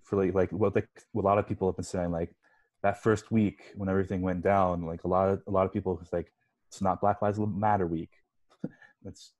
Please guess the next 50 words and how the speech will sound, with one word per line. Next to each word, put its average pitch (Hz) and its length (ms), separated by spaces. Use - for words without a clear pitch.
we're 76 100
gonna 98 120
keep 107 160
going." 90 380
But 110 160
for - 100
a 110 40
lot 123 140
of - 80
people, 113 260
it 95 60
was. - 600
They 98 60
wanted 101 200
to 104 60
go 110 240
in 101 220
and 90 100
help 107 300
out, 90 340
post 147 280
about 80 260
it, 104 160
and 92 160
say, 92 340
"Look 98 260
what 98 100
I've 95 180
done." 87 360
And, 120 340
you 139 160
know, 123 280
if 139 200
you 151 120
continue 135 400
to 104 100
help 98 260
out, - 200
if 104 80
you 104 80
continue 120 300
to 101 80
put 113 140
your 95 140
energy 87 380
to, 85 120
into 80 340
it, - 160
that's - 560
acceptable. - 1160